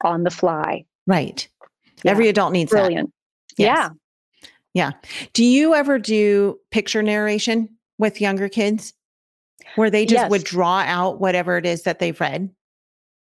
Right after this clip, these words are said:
Speaker 1: Yes, you can do narration in many ways. The simplest form is, "Tell me everything you remember from what we just read," either for me reading it aloud or as the kids got older, they would
Speaker 2: Mm-hmm.
Speaker 1: read it for themselves.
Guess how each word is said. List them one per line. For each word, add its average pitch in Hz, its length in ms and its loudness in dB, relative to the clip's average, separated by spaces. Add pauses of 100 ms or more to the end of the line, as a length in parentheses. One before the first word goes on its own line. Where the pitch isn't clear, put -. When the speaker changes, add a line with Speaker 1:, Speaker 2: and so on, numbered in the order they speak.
(600)
Speaker 1:
Yes, 220 380 0
you 220 180 2
can 262 180 2
do 220 220 2
narration 202 580 0
in 170 140 -2
many 196 220 0
ways. 170 240 0
The 165 80 -6
simplest 247 640 -2
form 180 340 -2
is, 165 360 -2 (420)
"Tell 214 280 0
me 214 160 0 (180)
everything 202 420 0
you 185 100 0
remember 156 440 0
from 170 280 -4
what 170 260 2
we 185 140 2
just 170 280 -2
read," 160 380 0 (240)
either 170 340 2 (360)
for 180 80 0
me 196 220 4
reading 226 240 4
it 220 40 4
aloud 202 440 2
or 196 240 2
as 185 120 -4
the 170 100 -10
kids 180 220 -8
got 170 220 -4
older, 180 320 0
they 170 160 0
would 170 120 -2
Speaker 2:
Mm-hmm. 170 80 -4
Speaker 1:
read 175 180 0
it - 200 -4 (160)
for 185 80 0
themselves. 156 680 -4